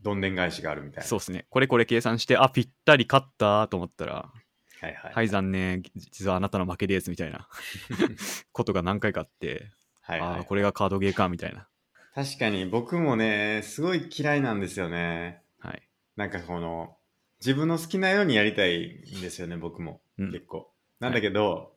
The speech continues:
Speaker 2: はい。
Speaker 1: 相手にすんげー邪魔されるっていうのがあって、
Speaker 2: はい。
Speaker 1: マジック・ザ・ギャザリングもそうなんですけど、この、「あ、それ分かってました」みたいな。
Speaker 2: <laughs>
Speaker 1: 「それ来ると思ってました」みたいなんで、
Speaker 2: はい。
Speaker 1: こうなんか、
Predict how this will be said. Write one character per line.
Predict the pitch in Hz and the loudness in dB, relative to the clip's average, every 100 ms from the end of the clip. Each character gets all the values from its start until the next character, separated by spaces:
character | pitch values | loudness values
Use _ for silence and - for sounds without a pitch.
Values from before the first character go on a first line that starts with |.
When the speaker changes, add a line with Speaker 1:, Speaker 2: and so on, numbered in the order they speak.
| _ | _
Speaker 2:
は | 160 | 2
い。 | 170 | 2
Speaker 1:
相 | |
手 | 135 | 2
に | 107 | 0
す | - 131 | -2 0
ん | 139 | 4
げ | 175 | 6
ー | |
邪 | 117 | 6
魔 | 110 | 2
さ | 104 104 | 2 2
れ | 98 | 2
る | 95 | 0
っ | |
て | - | -4
い | 90 | -6
う | |
の | 82 | -4
が | 80 | -6
あ | |
っ | 76 | -8
て、 | - 82 80 - _ _ - | -6 -4 -6 -12 _ _ -12
Speaker 2:
は | 90 | -12
い。 | - _ - | -12 _ -8
Speaker 1:
マ | 123 | -4
ジ | 139 | -4
ッ | |
ク・ | 143 | 0
ザ・ | 156 | 2
ギ | |
ャ | 165 | 4
ザ | 165 | 4
リ | 131 | 4
ン | 104 | 0
グ | 90 | -4
も | 90 | -6
そ | 107 | -4
う | 92 | -2
な | |
ん | 80 | -4
で | |
す | - | -8
け | |
ど、 | 80 82 78 _ _ _ _ _ _ _ | -6 -4 -6 _ _ _ _ _ _ _
こ | - | -10
の、 | 101 92 92 _ _ _ _ | -6 -6 -8 _ _ _ _
「あ、 | - 139 | 0 2
そ | 156 | 6
れ | 165 165 165 - - | 8 8 4 -12 -4
分 | 139 | 0
か | 151 | 2
っ | 151 | 4
て | 147 | 4
ま | 143 | 4
し | |
た」 | 110 | 2
み | 87 | -2
た | 80 | -4
い | 76 | -6
な。 | 76 - _ _ | -10 -14 _ _
Speaker 2:
<laughs> | - 170 170 160 | 2 4 4 0
Speaker 1:
「そ | 156 147 | 4 6
れ | 139 | 6
来 | - - - 143 | 2 -8 2 6
る | 147 | 8
と | 123 | 6
思 | 107 | 6
っ | 113 | 4
て | 113 | 2
ま | 107 | 2
し | 98 | 2
た」 | 87 | -4
み | |
た | 80 | -4
い | 78 | -6
な | 76 | -6
ん | 80 | -2
で、 | 87 80 82 - _ | -2 -2 -8 -16 _
Speaker 2:
は | 90 80 | -8 -2
い。 | |
Speaker 1:
こ | 104 90 | -2 -2
う | |
な | 95 104 | -2 -4
ん | 92 | -4
か、 | 95 - | -10 -10